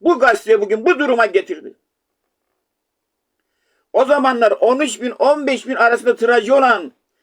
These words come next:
Kutlular abi döneminde diyordu ki, "Bu on beş bini daha fazlaya çıkarmamız lazım," diyorduk. Ama ne oldu? Bugün sekiz yüze düştü tirajı.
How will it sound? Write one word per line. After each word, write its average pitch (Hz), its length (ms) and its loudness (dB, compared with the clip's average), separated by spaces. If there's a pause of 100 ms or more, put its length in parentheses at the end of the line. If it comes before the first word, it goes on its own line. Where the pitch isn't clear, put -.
(260)
Kutlular 226 440 0
abi 220 280 2
döneminde 190 800 0 (1160)
diyordu 202 240 0
ki, 196 120 -6
"Bu 190 60 -4
on 226 300 -2
beş 175 200 -2
bini 175 140 -12
daha 190 200 0
fazlaya 190 340 0
çıkarmamız 202 580 -4
lazım," 202 420 0
diyorduk. 143 540 -10 (1400)
Ama 120 200 -10
ne 143 60 -6
oldu? 143 440 -6 (460)
Bugün 135 220 -16
sekiz 147 400 -10
yüze 143 180 -6
düştü 104 260 -20
tirajı. 90 360 -14